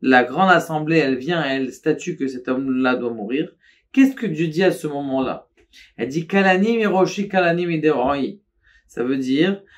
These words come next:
même moi, j'ai de la peine d'enlever une neshama de, de ce peuple-là. Mais il l'a fait contre toi, non, quand même. Kadosh Baruch Hu, il a de la peine. Pourquoi ? Parce qu'en vérité, nous, on est une partie d'Akadosh Baruch Hu, on est une partie de Dieu. Et quand il manque Akadosh Baruch Hu,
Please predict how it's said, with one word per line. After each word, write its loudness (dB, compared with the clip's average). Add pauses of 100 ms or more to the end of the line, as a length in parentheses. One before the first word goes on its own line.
(140)
même 4
moi, 6
j'ai 2
de -2
la 2
peine 0
d'enlever 2
une -2
neshama -2
de, 2 (140)
de -10
ce -6
peuple-là. 0
Mais -4
il -6
l'a 0
fait -4
contre 0
toi, 0
non, -6
quand -6
même. -8 (420)
Kadosh 2
Baruch 2
Hu, 0
il 0
a 0
de -4
la 0
peine. -8
Pourquoi ? -4
Parce -6
qu'en -10
vérité, -2 (300)
nous, -2
on 2
est 0
une -2
partie 0
d'Akadosh -2
Baruch 0
Hu, -10
on -4
est -2
une -8
partie -6
de -2
Dieu. 2
Et 0
quand -8
il -2
manque -2 (440)
Akadosh 0
Baruch 2
Hu, -2